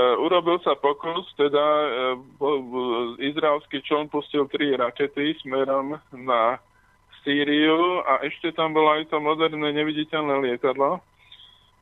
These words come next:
ten najnovší Phantom, e, ktorý takisto, akože, skúšali, ale vtedy už boli, e, Sýria vyzbrojená S tristostkami, raketami, e,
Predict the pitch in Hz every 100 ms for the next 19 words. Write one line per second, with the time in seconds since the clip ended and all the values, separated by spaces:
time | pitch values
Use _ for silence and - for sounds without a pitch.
0 | _ - 139 139 139 139 143 156 156 151
1 | - 139 139 151 151 165 156 131 139 139
2 | 139 139 - 143 147 151 139 151 - 156
3 | 147 139 151 147 151 151 - - 143 -
4 | 143 143 151 175 175 _ _ _ _ _
5 | _ - 120 131 143 143 143 - 156 165
6 | 165 165 147 135 147 151 156 147 156 -
7 | - 131 123 120 123 139 - - _ _
8 | _ _ 139 147 156 139 139 143 147 143
9 | 147 147 135 139 - - 143 - 143 135
10 | - 143 - 139 143 147 131 131 135 135
11 | 135 151 170 - 143